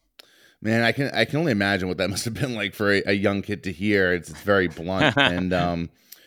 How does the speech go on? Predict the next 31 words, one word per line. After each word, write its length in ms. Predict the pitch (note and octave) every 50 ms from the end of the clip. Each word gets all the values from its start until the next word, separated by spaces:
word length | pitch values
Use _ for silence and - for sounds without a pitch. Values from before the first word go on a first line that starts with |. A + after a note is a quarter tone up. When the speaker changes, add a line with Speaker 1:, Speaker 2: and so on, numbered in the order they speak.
| _ _
Speaker 1:
yeah, 180 | - C#3 F3+ C3+
Speaker 2:
Yeah. 120 | C3+ A#2+
Speaker 1:
I, 40 | A2
I 20 | B2+
mean, 140 | C3+ B2+
I, 140 | A#2 B2 D3 -
it 100 | C3+ C#3
makes 180 | D#3 E3+ D3+ -
sense 220 | D3 F3+ G#3+ -
to 80 | - A2
me. 120 | F2+ D2+
I 80 | E2+ G2+
can 140 | - A2
see 220 | G2+ - - C3+ D#3
why, 460 | D3+ A#2+ F#2+ F2+ D#2+ D2+ D#2 D#2 D#2+ -
like, 220 | E2+ G2 F#2+ F2+ -
that 320 | F2 G#2+ G2+ G2+ D2 G2+
would 320 | G2+ G2+ G2 F2+ E2 D#2+ - _ _ _ _
really, 500 | F2+ F2+ F#2+ A2 C3 D#3 D#3+ D3+ C3+ A#2+
really 360 | G#2+ A2+ A2+ A2+ A2 G#2+ G2+ F#2
affect 420 | F2 - - G#2+ G2 F#2 - -
your, 600 | F#2 F#2 F#2+ F#2+ F#2 F#2 F#2 F2+ F2+ F2 E2+ - _ - _ _ _ _ _ _ _ _
uh, 280 | G2+ G2+ G2+ G2+ G2+ F#2+ -
thinking 420 | - - C3 F3 G3+ - A#2 F#2+ F2
going 240 | F#2 G#2 G#2+ A2 G2+
forward 460 | - - A2+ B2 B2+ A2 G2 F#2 D#2
and 320 | C#2 F#2+ G2+ F#2+ F#2 E2+ -
what 180 | F2+ A2+ A#2 -
you 80 | G#2+
gravitated 720 | F2+ - G2+ F#2+ G2 A2+ C#3+ C#3+ - - G2+ F2+ F2 D#2+ -
towards. 460 | - F2 D#2+ D#2+ D#2+ D#2 D#2+ -